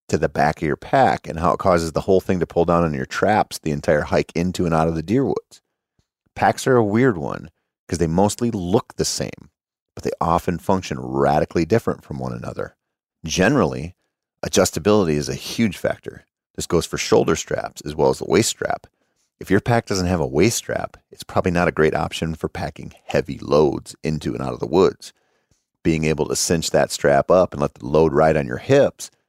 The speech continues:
is something you can't really appreciate until you got a dead elk on your hands or a dead whitetail that is best quartered and packed out a mile or two on a solo adventure.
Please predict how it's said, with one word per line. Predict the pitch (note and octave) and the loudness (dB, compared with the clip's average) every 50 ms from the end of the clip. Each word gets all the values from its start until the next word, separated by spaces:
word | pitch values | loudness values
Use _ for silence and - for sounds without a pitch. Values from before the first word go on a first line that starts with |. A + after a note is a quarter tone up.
| _ - | _ -10
is | E2 - | -4 -2
something | F#2 F2 E2 G2 F2 | 0 0 0 -2 -2
you | E2 | -2
can't | D#2+ - G2+ F#2+ F2 | 0 0 0 0 2
really | - F#2 A2 D#3 F3+ | 4 6 6 6 6
appreciate | E3 - - F2 D2+ C#2 - - C#2 C#2+ | 4 2 2 0 0 0 0 0 2 2
until | - - - - | 2 0 -2 -2
you | D#2 D2+ | 0 2
got | F2 D#2 | 2 2
a | C#2 | 2
dead | C#2+ - - F2 E2+ | 2 2 4 4 6
elk | F2 F#2+ A2+ B2 - | 6 6 4 4 2
on | F2 D#2+ | 2 2
your | D2+ D2+ | 0 -2
hands | D2+ D#2 D2+ B1 B1+ A1+ - - - - _ _ _ _ _ _ _ _ - | -4 -4 -6 -8 -8 -10 -10 -14 -18 -20 _ _ _ _ _ _ _ _ 2
or | F#2 E2+ | 4 4
a | D#2+ | 4
dead | D2 C#2 G2 F#2 F#2 | 4 4 4 4 6
whitetail | E2 E2+ D#2+ G2 A2+ B2+ - - D#2+ C2+ C2+ C#2 | 4 6 6 6 6 4 4 2 0 0 2 2
that | D2 C#2 | 0 -2
is | C2+ C2+ | -4 -4
best | C2 D#2+ D#2+ C#2+ - - | 0 0 2 2 0 -4
quartered | - - - F#2+ F#2+ E2 F2 E2+ D2+ | -4 0 2 2 4 2 2 -2 -2
and | C2 B1+ - | -4 -6 -6
packed | - - F2+ D#2+ - _ - | -2 2 2 2 2 _ 2
out | F2+ G2 G#2+ | 4 4 4
a | F2+ | 4
mile | D#2+ C#2+ C#2+ C#2 C#2 | 2 2 2 2 2
or | C2 B1 | 0 -2
two | - - - - D#2 C2+ C2+ | -4 -4 -4 -4 -2 -2 -2
on | F2 - - - | -4 -6 -8 -8
a | - | -8
solo | - - - G2+ G2+ G#2 F2+ C#2 | -8 -2 0 2 2 4 2 2
adventure. | A#1 A#1+ C2 A#1+ G#1+ A1+ - - - - - | 0 -2 -4 -4 -6 -6 -10 -14 -14 -14 -16